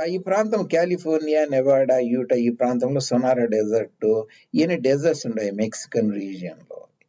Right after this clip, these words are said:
బేసిన్ and అదంటారు, బేసిన్ రీజియన్ అంటారు. ఇది కూడా ఎక్కువ మంది పాపులేషన్ సపోర్ట్ చేయలేదు. రాకీ మౌంటైన్స్ ఆ ప్రాంతంలో ఉంటుంది ఇది కూడా. ఇది సౌత్ అమెరికాలో సెంట్రల్ పార్ట్ అమెజోనియా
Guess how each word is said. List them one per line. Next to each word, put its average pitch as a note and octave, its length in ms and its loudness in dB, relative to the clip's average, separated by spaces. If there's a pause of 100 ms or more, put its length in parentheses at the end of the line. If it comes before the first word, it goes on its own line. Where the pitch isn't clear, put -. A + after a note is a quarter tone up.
(600)
బేసిన్ D3+ 420 0 (240)
and C3 240 2 (760)
అదంటారు, B2 480 0
బేసిన్ C3+ 300 0 (120)
రీజియన్ A2 380 2
అంటారు. - 380 -14 (840)
ఇది G#3+ 220 2
కూడా A3+ 160 4 (100)
ఎక్కువ E3+ 240 -6
మంది D#3+ 240 -2 (100)
పాపులేషన్ C#3 600 -4
సపోర్ట్ B2 420 -20
చేయలేదు. F#2+ 380 -20
రాకీ C3+ 320 0
మౌంటైన్స్ G#2+ 580 -4
ఆ - 20 -4 (120)
ప్రాంతంలో F2+ 500 -8 (120)
ఉంటుంది E2+ 440 -8 (920)
ఇది F#2+ 120 -8 (100)
కూడా. - 200 -18 (1040)
ఇది G3+ 160 0 (280)
సౌత్ A3+ 280 2
అమెరికాలో G3 520 0 (160)
సెంట్రల్ F3+ 340 0
పార్ట్ E3 260 2
అమెజోనియా E3 560 0